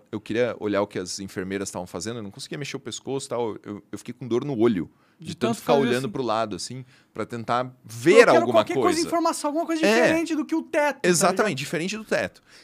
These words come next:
Speaker 1: Tem uma foto, o dia que eu saí da U T I, eu sentado no banco do carro, a minha cara, bicho, é assim, parece que ele nunca viu o,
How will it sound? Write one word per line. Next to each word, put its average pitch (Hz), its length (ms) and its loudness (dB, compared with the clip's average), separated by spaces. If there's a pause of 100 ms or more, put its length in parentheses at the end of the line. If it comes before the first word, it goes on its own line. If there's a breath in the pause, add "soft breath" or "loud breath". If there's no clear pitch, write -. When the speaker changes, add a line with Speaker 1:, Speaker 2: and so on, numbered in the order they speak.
(140 loud breath)
Speaker 1:
Tem 131 140 -6
uma 143 160 -4
foto, 131 460 -4
o 113 100 -8
dia 127 140 -6
que 151 100 -10
eu 151 60 -8
saí 123 280 -6
da 147 80 -6
U 151 80 -6
T 127 140 -10
I, 95 160 -8 (460)
eu 104 80 -2
sentado 117 440 -2
no 110 80 -6
banco 95 220 -6
do 95 100 -12
carro, 113 400 -6 (300 soft breath)
a 87 100 -10
minha 104 220 -6
cara, 107 580 -2 (1400)
bicho, 101 320 -6 (2000)
é 95 80 -8
assim, 90 400 -8
parece 87 220 -6
que - 80 -12
ele 98 60 -8
nunca 117 220 -10
viu 104 180 -6
o, 107 180 -14